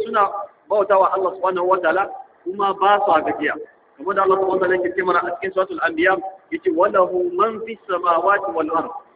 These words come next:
Yace, "Wa man indahu la yastakbiruna an ibadatihi wa la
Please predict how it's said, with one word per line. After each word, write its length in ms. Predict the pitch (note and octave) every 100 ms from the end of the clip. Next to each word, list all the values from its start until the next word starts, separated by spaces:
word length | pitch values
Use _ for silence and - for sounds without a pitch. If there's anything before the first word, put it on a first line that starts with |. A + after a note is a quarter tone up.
| _
Yace, 160 | - G3
"Wa 160 | E3+
man 160 | F3 F#3+
indahu 440 | G3 B3 A3+ D#3+ D3 A2+ - _ _
la 160 | D3 G3+ A3+
yastakbiruna 800 | A3+ A3+ F#3 - C4 G3 A4 F#4+
an 200 | F4+ G#3+ F#4+
ibadatihi 760 | F#3+ G#3 A3 F#3+ A3+ A#3 C4 B3 _ _ -
wa 100 | F3
la 160 | A3